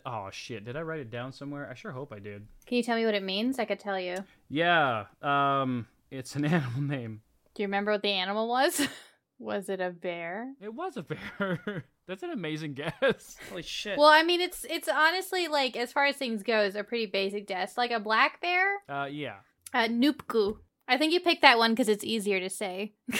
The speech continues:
Speaker 2: <laughs>
Speaker 1: I didn't actually. I didn't have the Tanaha. I just had the, the, the, the animal in my mind.
Speaker 2: Okay, Nupku.
Speaker 1: Nupku.
Speaker 2: Hey.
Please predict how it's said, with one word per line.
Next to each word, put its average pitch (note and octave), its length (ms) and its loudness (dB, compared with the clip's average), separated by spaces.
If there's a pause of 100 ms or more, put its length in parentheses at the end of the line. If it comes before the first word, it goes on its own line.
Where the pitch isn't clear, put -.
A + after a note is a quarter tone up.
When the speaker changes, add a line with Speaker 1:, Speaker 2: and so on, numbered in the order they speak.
Speaker 2:
<laughs> - 380 -20
Speaker 1:
I C4+ 160 4
didn't C#4 320 0
actually. D#3 560 2
I D3 80 2
didn't A3 200 -4
have G#3+ 200 0
the G3+ 100 -2
Tanaha. F#3 460 -4
I A2+ 160 -2
just D3 200 -6
had D#3+ 300 -4
the, C3+ 380 -2
the, B2 280 -2
the, A2+ 280 -6
the A#2 80 -4
animal A#2 400 -6
in G#2 80 -8
my G2+ 100 -10
mind. G2+ 320 -12 (180)
Speaker 2:
Okay, G3+ 280 -2
Nupku. G#3+ 840 0 (920)
Speaker 1:
Nupku. B2+ 680 0 (440)
Speaker 2:
Hey. G3+ 800 -4